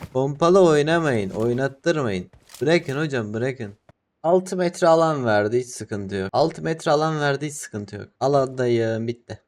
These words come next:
Yandaki evimde bir tane adam var ama bakalım. Ya ben bu A M R'yi aldım da kullanabileceğiz mi ya? Burada yatıyor tıkır tıkır koşuyor. Benden haberi var ama. Alana kaçayım.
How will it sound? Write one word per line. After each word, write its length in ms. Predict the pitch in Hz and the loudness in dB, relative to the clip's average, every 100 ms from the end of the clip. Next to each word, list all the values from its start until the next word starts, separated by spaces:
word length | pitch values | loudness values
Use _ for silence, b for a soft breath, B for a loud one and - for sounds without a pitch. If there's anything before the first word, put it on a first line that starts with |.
| - | -2
Yandaki 520 | 110 117 131 139 202 | 0 0 -2 -2 2
evimde 360 | 190 175 196 180 | 2 2 0 -2
bir 80 | |
tane 280 | 190 175 170 | -2 -2 0
adam 340 | 165 156 156 135 | 0 0 -2 0
var 120 | 110 | 0
ama 440 | 113 170 190 185 | 0 0 0 0
bakalım. 460 | 160 151 175 139 127 | -2 -2 -2 -2 2
Ya 220 | 180 151 | 4 6
ben 200 | 190 214 | 4 6
bu 80 | 220 | 6
A 100 | 196 | 6
M 140 | 214 | 6
R'yi 140 | 202 180 | 6 6
aldım 240 | 190 190 | 6 2
da 100 | 107 | 0
kullanabileceğiz 600 | 147 170 180 151 147 151 | -2 -2 -2 -2 -2 -2
mi 160 | 104 87 | -4 -6
ya? 240 | 85 90 - - _ _ _ - | -8 -12 -18 -20 _ _ _ -14
Burada 200 | 151 143 | -6 0
yatıyor 380 | 135 139 - 113 | 0 0 -4 -6
tıkır 240 | 131 131 - | -6 -8 -6
tıkır 220 | 131 117 | -6 -2
koşuyor. 380 | 120 120 107 107 | -2 0 -2 0
Benden 240 | 117 123 | 0 0
haberi 300 | 120 120 120 | 0 2 2
var 120 | 120 | 0
ama. 260 | 110 104 113 - | -2 -6 -10 -8
Alana 360 | 104 101 101 98 | -4 -4 -4 -4
kaçayım. 460 | 95 98 92 95 | -4 -6 -10 -10